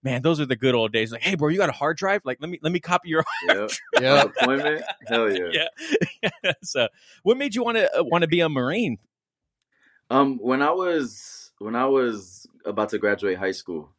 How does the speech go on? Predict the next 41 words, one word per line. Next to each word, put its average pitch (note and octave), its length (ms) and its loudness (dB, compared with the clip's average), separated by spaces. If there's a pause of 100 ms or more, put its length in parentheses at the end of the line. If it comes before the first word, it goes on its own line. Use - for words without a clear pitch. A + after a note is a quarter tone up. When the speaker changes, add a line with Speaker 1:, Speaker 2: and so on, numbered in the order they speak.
(100)
Speaker 2:
you G2 100 -4
know, G2 120 0
uh, F#2 240 2
lack A#2 300 6
of G#2+ 80 4
male G#2 180 4
role G2 180 2
models, F#2+ 320 -2
like, E2+ 120 -6
my - 80 -18
dad G2+ 180 2
wasn't F#2+ 300 -2
around, F#2 440 -10
like, E2+ 180 -16
my F2+ 120 -8
uncles, F#2 400 -10
they, F2+ 200 -4
you G#2 180 -12
know, A#2 100 -6
they A#2+ 100 6
were, B2+ 120 6
they E3+ 100 8
were, E3+ 240 8
they G3 100 4
were B2 160 6
around, G#2+ 200 0
but F#2 80 -10
they G2 80 -4
weren't. G#2 320 -6 (640)
Um, G2 480 -4 (220)
and G#2+ 560 0 (760)
I A2 100 8
went C3+ 200 4
to - 120 0
all B2 180 2
the A2+ 80 0
branches G#2 380 -4
of F#2 80 -10
the F2+ 60 -8
military. F#2+ 600 -2 (920)
And G#2+ 560 -2